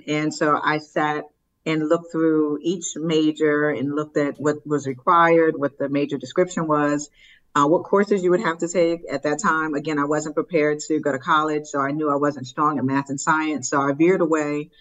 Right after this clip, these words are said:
from any of the careers that were, um, listed as, you know, s-, I, I would have to take a lot of math and science courses. Um, and the law and justice description piqued my interest.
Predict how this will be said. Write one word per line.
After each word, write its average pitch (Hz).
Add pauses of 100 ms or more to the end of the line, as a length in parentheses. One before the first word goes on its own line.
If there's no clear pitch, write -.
(240)
from 151
any 175
of 151
the 151
careers 160
that 143
were, 143 (380)
um, 143 (240)
listed 165
as, 147
you 170
know, 123
s-, - (400)
I, 165
I 160
would 151
have 160
to 156
take 151
a 147
lot 143
of 143
math 143
and 139
science 131
courses. 131 (500)
Um, 143 (140)
and 160
the 151
law 156
and 151
justice 196 (760)
description 160
piqued 185
my 135
interest. 139